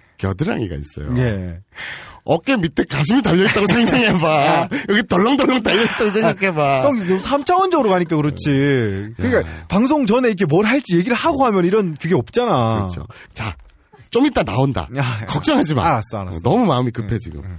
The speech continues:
Speaker 1: 자, 겨드랑이가 있어요.
Speaker 2: 예.
Speaker 1: 겨드랑이는 일본 말로?
Speaker 2: 와키.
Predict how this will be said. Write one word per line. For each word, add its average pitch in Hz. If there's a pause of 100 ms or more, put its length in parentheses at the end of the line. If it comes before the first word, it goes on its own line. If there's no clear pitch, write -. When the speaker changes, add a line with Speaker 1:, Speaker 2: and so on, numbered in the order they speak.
(220)
Speaker 1:
자, - (100)
겨드랑이가 151
있어요. - (240)
Speaker 2:
예. 87
Speaker 1:
겨드랑이는 90
일본 76
말로? 120 (1900)
Speaker 2:
와키. 107